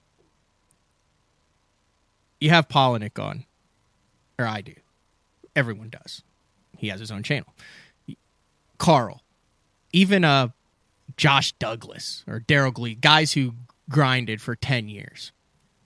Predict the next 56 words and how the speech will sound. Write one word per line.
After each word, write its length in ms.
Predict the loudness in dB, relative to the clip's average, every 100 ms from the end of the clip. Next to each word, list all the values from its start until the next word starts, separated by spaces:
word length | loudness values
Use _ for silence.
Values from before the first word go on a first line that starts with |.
| _ _ _ _ -10 -2
And 120 | 0
they 80 | 4
come 240 | 6 6
on 120 | 4
and 60 | 2
they're 80 | -2
like, 100 | -2
"Dude, 120 | -2
you 80 | -2
have 120 | -4
to 60 | -8
be 200 | -10 -8
willing 260 | -8 -10
to 80 | -12
do 200 | -12 -8
whatever 440 | -6 -4 -2 -2 -4
it 120 | -4
takes 560 | -6 -6 -8 -12 -14 _ _ _ _ _ _ _ _ _ _ _ 2
to 100 | 2
make 320 | 2 -6 -12
it." 100 | -20 _ _ _ _ _ _ _
And 100 | -4
you 60 | 2
talk 240 | 2 2
about 220 | -4 -8
Carl 280 | -6 -6 -6
with 100 | -10
the 80 | -6
Greek 320 | 0 0 0
card 240 | -8 -10
and 120 | -6 -2
Indent 520 | -2 -2 -6 -8 -4
coming 280 | -2 -2 -4
over 300 | -6 -10 -12
and 140 | -6
Palaniuk 580 | 0 0 0 -6 -12 -18
and, 140 | -16
yeah, 200 | -10 -8
yeah, 220 | -8 -8
I, 120 | -8 -10 -8
I 120 | -6
had 120 | -6
Timmy 260 | -2 0 0
Horton 360 | -2 -2 -4 -8
going, 240 | -6 -4
"Man, 200 | -4 -4
you 180 | -2 -2
have 100 | -2
to 60 | -4
ask 280 | -6 -8
to 60 | -10
physically 540 | -4 -4 -4 -8 -12
hurt 380 | -10 -10 -10 -12 -14
when 140 | -12
you're 140 | -10
not 260 | -10 -10